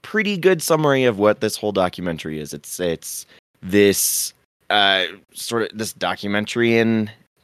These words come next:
going on this sort of artistic quest to document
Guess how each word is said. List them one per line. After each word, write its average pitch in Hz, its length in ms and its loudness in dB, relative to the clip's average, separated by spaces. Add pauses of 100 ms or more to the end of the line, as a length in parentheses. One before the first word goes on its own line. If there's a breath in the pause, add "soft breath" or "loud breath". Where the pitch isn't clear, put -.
(160)
going 104 440 4
on 98 340 0
this - 560 -6 (300)
sort 95 340 -2
of 82 580 0
artistic - 1040 -4 (240)
quest 104 680 -2 (400 soft breath)
to 95 720 0 (400)
document 104 1040 0